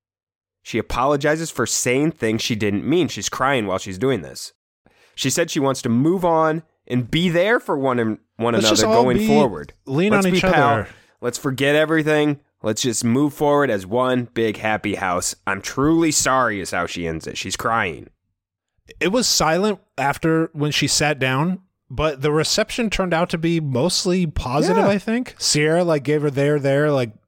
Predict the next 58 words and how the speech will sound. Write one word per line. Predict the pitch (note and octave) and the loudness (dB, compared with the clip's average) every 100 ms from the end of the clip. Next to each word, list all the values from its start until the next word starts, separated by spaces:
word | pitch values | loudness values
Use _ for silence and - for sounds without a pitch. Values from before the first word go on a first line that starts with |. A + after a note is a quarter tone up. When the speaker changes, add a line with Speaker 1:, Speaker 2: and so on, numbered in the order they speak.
| _ | _
Speaker 2:
pat | - B2+ | -4 0
on | C3+ | 2
the | C#3+ | 4
Speaker 1:
Sierra | G3+ | 4
Speaker 2:
shoulder. | D3+ C#3+ D3+ | 4 2 4
Speaker 1:
pat | E3 F3 | 4 4
her | F#3 | 2
on | F3+ | 2
the | F#3+ | 0
back. | E3 C3 C#3+ F3+ - - | 2 2 2 0 -4 -4
Marlena | C3 C3 C#3 D3 F3 F#3 | 0 2 4 4 6 4
and | E3+ | 4
Speaker 2:
Marlena | F#3 A3 | 4 4
Speaker 1:
Susie | E3+ E3 F3+ | 4 4 2
Speaker 2:
accepted | |
it. | F#3 | 2
Speaker 1:
accepted, | F#3 F#3+ - F3+ E3 - | 2 4 2 0 -12 -8
yeah, | D3+ E3+ | -2 0
they | E3+ | 2
accepted | B2+ - D3 E3+ | 0 0 -2 -2
the | D#3+ | -4
apology. | E3 D3+ D3 D3 D3+ F3 G#3 _ _ _ _ _ _ _ - | 0 2 2 0 0 0 -2 _ _ _ _ _ _ _ -4
Speaker 2:
And | C#3 | 0
Speaker 1:
I | |
Speaker 2:
then | D3+ | 4
Speaker 1:
mean, | F#3+ | 4
what | G#3 | 2
Speaker 2:
she | |
Speaker 1:
are | |
you | A#3 | 0
gonna | G#3+ | -2
say? | D#3+ G#3 G3+ G#2 | 0 2 2 0
She's | - D3+ | -4 -6
crying. | - F3 F#3+ F3+ C3+ | -2 -2 0 0 -2
I, | F2+ | -6
you | - D3 F3+ | -6 -4 0
don't | G3+ | 0
know | D3+ C#3+ | 2 0
if | C#3 | 0
she's | C#3 A#2 | -4 -2
being | A#2+ A#2 | -2 -2
f-, | A2 - | -4 -6
truthful | A#2+ A2+ G#2 | -4 -2 -4
or | F#2 | -4
not. | F#2+ A#2+ D3 | -2 -2 0
You | |
just | D3 E3+ | -2 0
have | E3 - | -2 -4
to | |
accept | D3 - C3 - | -8 -4 -4 -4
it. | D#2 - | -12 -12
That's | G#2 A#2+ | -8 -4
a | B2+ | -4
must | G#2 A#2 B2+ C3+ - - | -6 -2 0 0 -2 -10
accept | B2 - B2 A2+ A#2 | -8 -4 -4 -4 -4
your | A#2 | -4
apology | A2+ G2 G2 G2 G2 | -2 -4 -4 -6 -6
situation. | - C#3+ E3 | -4 -2 0